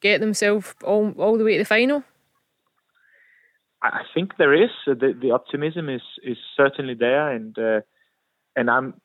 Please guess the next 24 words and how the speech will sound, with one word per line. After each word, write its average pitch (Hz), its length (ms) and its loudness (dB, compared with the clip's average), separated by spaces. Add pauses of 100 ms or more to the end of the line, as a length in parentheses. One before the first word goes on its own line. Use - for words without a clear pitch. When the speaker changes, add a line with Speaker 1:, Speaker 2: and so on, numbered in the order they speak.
(100)
Speaker 2:
I'm 113 440 -6
of 110 140 -6
course 117 280 4
also 107 320 2
talking 113 320 2
as 104 100 0
a, 104 200 2
as 104 80 -2
a 107 160 -2
fan 117 220 2
of 107 160 -4
Denmark 117 460 0
and 104 120 -4
as 98 100 -8
a 101 60 -6
Dane. 120 420 2
But 107 140 4
of 101 160 0
course, 120 240 2 (540)
if 123 160 -6
you 120 60 2
look 127 160 2
at 135 80 2
it 110 180 4